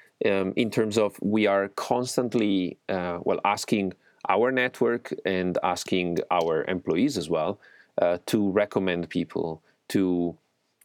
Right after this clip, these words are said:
connect us with, you know, when they hear there's, you know, someone, um, that is particularly good, or when they have a particularly good interaction with someone as part, you know, professionally, obviously, we, we, we,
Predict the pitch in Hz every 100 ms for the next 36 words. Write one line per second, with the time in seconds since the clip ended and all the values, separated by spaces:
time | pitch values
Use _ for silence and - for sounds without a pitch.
0 | - - - 110 104 110 101 92 - 95
1 | 92 80 - 95 92 90 95 92 - 98
2 | 92 92 101 92 - - 95 87 - 117
3 | 107 95 87 82 87 _ _ _ - 85
4 | 80 80 78 78 _ - _ _ _ -
5 | - 85 95 92 85 - 98 117 113 98
6 | 87 92 92 85 87 92 90 87 87 90
7 | - 95 110 110 98 98 98 92 92 90
8 | 85 - 90 87 87 - 90 85 82 80
9 | 78 - - - - 95 104 98 - 98
10 | 82 - 107 98 85 82 85 82 85 80
11 | 85 95 95 - 95 90 76 95 90 90